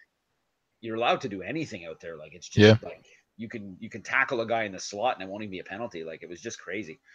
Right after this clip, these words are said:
Speaker 2: Yeah.
Speaker 1: Um, and I think people who didn't sort of live through that era and now see the w-, the high flying way the N H L is now sort of forget that, oh yeah, we had that dead puck era where, like, it was ridiculously hard to score goals. And if you weren't one of the, if you weren't the dominant player on your team,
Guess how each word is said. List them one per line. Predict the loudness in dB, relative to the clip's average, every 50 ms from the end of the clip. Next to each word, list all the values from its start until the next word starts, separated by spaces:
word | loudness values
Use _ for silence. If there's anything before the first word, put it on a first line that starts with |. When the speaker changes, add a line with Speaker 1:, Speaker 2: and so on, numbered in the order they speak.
| -20 -20 -20 -20 -20 _ _
Speaker 2:
Yeah. | 6 8 8 6
Speaker 1:
Um, | 4 2 -4 -12
and | -16
I | -16
think | -10 -8 -10 -8 -6
people | -6 -6 -6 -6
who | -6 -6
didn't | -4 -4 -4 -4 -4 -10 -14 _ _ _ _
sort | -6 -4 -2 -2
of | -2 -4 -6
live | -6 -4 -4 -6 -6
through | -10 -10 -4 0
that | 2 2 4 4
era | 4 4 4 2
and | 0
now | 0 -4 -6
see | -6 -8 -8 -8
the | -8 -6
w-, | -8 -8 -6 -6
the | -8 -6
high | -4 -2 -2 -2 -2
flying | -4 -6 -6 -6 -6 -6 -8
way | -6 -6 -6 -4
the | -4 -4 -6 -6
N | -6 -6
H | -10 -6 -4
L | -4 -4 -2
is | -4 -6 -6 -6
now | -6 -4 -2 -4 -4 -6 -12 _ _ _ _ _ _ _ _ _ _
sort | -4 -2 -2 -2
of | -4
forget | -4 -6 -8 -6 -2 0 0 0 0 -2 -4
that, | -4 -2 0
oh | -2 0
yeah, | 0 0 0 0
we | 0 0
had | -2 0
that | 0 -2 -4 -2 -2
dead | -4 -4 -4 -4
puck | -4 -4 -4 -2 -4
era | -4 -4 -4 -6
where, | -6 -8 -8 -10
like, | -10 -10 -12 -14 -12 _
it | -14 -12 -12
was | -14 -14 -14 _
ridiculously | -16 -16 -16 -16 -18 _ -8 -8 -8 -6 -6 -8 -6 -6 -8 -8 -8 -6
hard | -6 -6 -6 -8 -10
to | -14
score | -14 -10 -8 -10 -10
goals. | -8 -6 -4 -4 -4 -6 -8
And | -12
if | -16 -14 -12
you | -10 -8
weren't | -8 -10 -10 -10 -10
one | -10 -10 -10
of | -12
the, | -12 -16 -18 _ -20 -20 -20 -20 _
if | -8
you | -6 -2 -2
weren't | 0 -2 -2 -4 -8
the | -6 -4 -2 -2 -2
dominant | -2 -2 -2 -2 -2 -2 -4 -4 -4
player | -2 0 0 0 0
on | -2 -2
your | -4 -6 -8
team, | -8 -8 -6 -6 -6 -8 -10